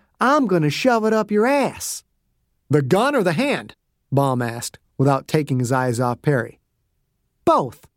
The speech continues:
Dew said. "But I'll surprise you with the order of entry. And quit staring. Jesus, you'd think you two had never sat down to eat with a guy that kicked your ass before." "Sure,"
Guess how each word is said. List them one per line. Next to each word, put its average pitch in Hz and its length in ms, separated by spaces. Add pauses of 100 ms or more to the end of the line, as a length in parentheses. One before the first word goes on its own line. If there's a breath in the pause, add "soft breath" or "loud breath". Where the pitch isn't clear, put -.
(280)
Dew 123 180
said. 117 340 (600)
"But 285 100
I'll 277 180
surprise 254 560
you 156 80
with 165 120
the 214 100
order 214 340
of 202 100
entry. 240 460 (720)
And 175 240
quit 330 260
staring. 214 720 (460)
Jesus, 190 720 (440)
you'd 269 260
think 240 260
you 233 140
two 233 240
had 180 80
never 202 300
sat 208 320
down 196 260
to 196 80
eat 220 60
with 165 120
a 151 60
guy 202 300
that 175 160
kicked 214 260
your 196 140
ass 226 320
before." 139 560 (920)
"Sure," 269 540